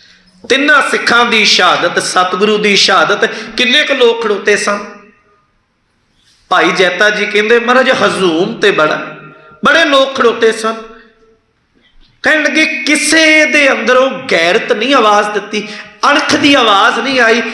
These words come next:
ਵੀ ਇਹ ਧੱਕਾ ਹੋ ਰਿਹਾ?" ਕਹਿਣ ਲੱਗੇ, "ਮਹਾਰਾਜ, ਅੱਖਾਂ 'ਚ ਅਥਰੂ ਬੜਿਆਂ ਦੇ ਸਨ, ਪਰ ਏਡੀ ਹਿੰਮਤ ਕਿਸੇ 'ਚ ਹੋਵੇ ਵੀ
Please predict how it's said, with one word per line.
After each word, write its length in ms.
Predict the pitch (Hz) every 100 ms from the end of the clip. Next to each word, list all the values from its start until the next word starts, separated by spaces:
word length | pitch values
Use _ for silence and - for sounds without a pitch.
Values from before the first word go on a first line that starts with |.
| -
ਵੀ 120 | 202
ਇਹ 220 | 247 247 247
ਧੱਕਾ 300 | - 185 220
ਹੋ 220 | 226 226
ਰਿਹਾ?" 140 | 220 - - - - - - _ _ _ _ _ _ _ _ _ _ _ _ _ _ - -
ਕਹਿਣ 200 | 233 240
ਲੱਗੇ, 240 | 208 220
"ਮਹਾਰਾਜ, 380 | 208 196 220 190
ਅੱਖਾਂ 280 | - 185 190
'ਚ 120 | 185
ਅਥਰੂ 480 | 190 175 - 202 208
ਬੜਿਆਂ 360 | 175 147 175
ਦੇ 160 | 202 185
ਸਨ, 280 | - 165 156 - - - _ _ _ _ _ _ _ _ _ _ _ _ _ _ - -
ਪਰ 200 | 190 185 -
ਏਡੀ 360 | 208 196 262 247
ਹਿੰਮਤ 420 | 208 208 240 262
ਕਿਸੇ 340 | 247 214 233
'ਚ 100 | 226
ਹੋਵੇ 260 | 226 175 180
ਵੀ 420 | 208 240 240 -